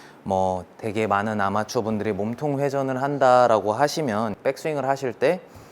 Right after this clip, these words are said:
경추가 조금 이렇게 구부정하신 분들도 있고, 혹은 허리에 아치 형태로 들어가면서 이렇게 흔히 말하는 오리 엉덩이처럼 힙업을 많이 시켜놓으신 분들이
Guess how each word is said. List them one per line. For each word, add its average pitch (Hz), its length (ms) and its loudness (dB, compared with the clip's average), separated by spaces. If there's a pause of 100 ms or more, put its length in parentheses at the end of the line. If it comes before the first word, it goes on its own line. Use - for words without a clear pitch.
(380)
경추가 127 680 0 (560)
조금 120 500 -2
이렇게 101 540 2 (140)
구부정하신 107 1000 -2
분들도 98 400 -4
있고, 165 320 -4 (180)
혹은 107 380 -2 (400)
허리에 170 460 4 (320)
아치 101 400 -4
형태로 131 400 -4
들어가면서 104 400 -4
이렇게 92 340 -10 (840)
흔히 143 200 -8
말하는 120 300 -2
오리 117 640 -2
엉덩이처럼 98 840 -4
힙업을 139 540 2
많이 104 320 -2
시켜놓으신 113 580 -6
분들이 95 420 -8